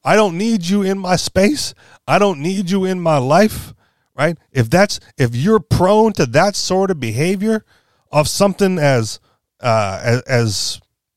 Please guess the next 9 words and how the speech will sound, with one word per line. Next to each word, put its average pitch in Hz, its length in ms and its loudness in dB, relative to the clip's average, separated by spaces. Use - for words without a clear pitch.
ineffective 190 960 -2
as 131 200 0
the 117 100 0
covid 170 460 0
vaccines 160 680 -4
have 127 220 -4
been, 185 260 0
right? 156 260 -4
Then 143 280 0